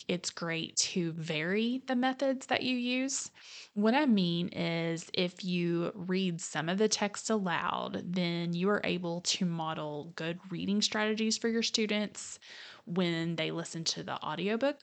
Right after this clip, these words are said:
they are hearing another skilled reader when they read a book together, they are getting to have conversations about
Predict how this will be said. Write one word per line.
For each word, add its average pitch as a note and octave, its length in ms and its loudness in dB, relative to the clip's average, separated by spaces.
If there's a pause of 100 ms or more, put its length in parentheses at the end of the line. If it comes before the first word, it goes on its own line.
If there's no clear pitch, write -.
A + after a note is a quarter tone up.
they F3+ 160 -2
are D#3 180 -2
hearing D#3 560 -6
another E3 580 -2
skilled - 380 -4
reader C#3+ 460 -6 (440)
when F3 460 2
they E3+ 180 -2
read E3 280 -6
a D#3+ 60 -6
book D3 220 -4 (160)
together, F#3+ 920 0
they E3+ 280 2
are E3+ 200 0
getting D#3+ 300 -6
to E3+ 80 -6
have D#3+ 180 -2
conversations D#3 960 -4
about C#3+ 600 -4